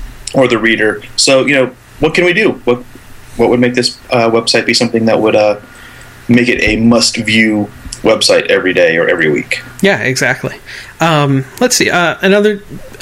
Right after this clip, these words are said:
Speaker 2: uh, I've been working a little bit on, um, I, I have a documentary film project that I've been working on here recently, and, and
Speaker 1: Yeah.
Speaker 2: we're not quite ready to, uh, to reveal anything about it yet.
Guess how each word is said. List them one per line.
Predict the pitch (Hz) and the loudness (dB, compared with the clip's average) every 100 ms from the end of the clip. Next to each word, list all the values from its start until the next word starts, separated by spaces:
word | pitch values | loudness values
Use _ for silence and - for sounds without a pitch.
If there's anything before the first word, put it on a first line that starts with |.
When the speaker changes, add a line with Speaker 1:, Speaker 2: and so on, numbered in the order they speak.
| - | 0
Speaker 2:
uh, | 196 160 | 0 2
I've | 170 | 0
been | 175 175 170 | 2 0 0
working | 190 196 180 165 165 | 0 2 0 0 0
a | 170 | 0
little | 202 220 | 2 2
bit | 202 190 - | 2 2 0
on, | 160 147 143 139 | 0 2 2 0
um, | 120 120 110 113 123 - - - - - - - - - - | 0 0 -2 -2 -6 -10 -10 -10 -10 -16 -14 -14 -14 -14 -4
I, | - - - 160 156 165 160 | -2 0 -2 -2 0 0 0
I | |
have | 175 143 | 0 0
a | |
documentary | 127 160 160 135 123 123 | 0 0 2 2 2 2
film | 120 131 117 | 0 0 0
project | 120 110 113 - | 0 0 0 -2
that | 113 | -2
I've | 110 | 0
been | 110 | 0
working | 104 107 135 | -2 0 0
on | 101 120 | 0 0
here | 127 | 0
recently, | 117 113 117 117 | 0 0 0 2
and, | 123 135 - | 2 0 0
and | 254 | 0
Speaker 1:
Yeah. | 311 185 | 2 0
Speaker 2:
we're | |
not | 202 269 | 0 -2
quite | - 262 226 | -2 0 2
ready | 185 190 175 | 2 0 0
to, | - 165 147 131 | 0 2 2 2
uh, | 120 113 - - - - | 2 -2 -6 -12 -10 -8
to | - 185 | 0 0
reveal | 160 196 190 | 2 2 2
anything | 156 143 151 | 0 0 0
about | 135 127 123 | 0 0 0
it | 123 | 0
yet. | 117 117 117 | 0 -2 -2